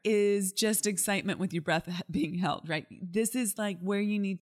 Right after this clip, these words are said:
to have courage and go for it anyway. And the second thing on this is,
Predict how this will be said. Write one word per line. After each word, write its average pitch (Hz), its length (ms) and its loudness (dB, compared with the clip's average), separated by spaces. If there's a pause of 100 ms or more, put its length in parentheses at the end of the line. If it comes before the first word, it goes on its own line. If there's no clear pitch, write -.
(100)
to - 140 -4
have - 300 -6
courage 277 420 -2
and 202 140 0
go 185 140 -2
for 180 300 -2
it - 180 -8
anyway. 143 500 -2 (840)
And 214 160 4
the 214 40 2
second 277 360 2
thing 220 160 0
on 196 120 2
this 190 220 2
is, 180 200 -2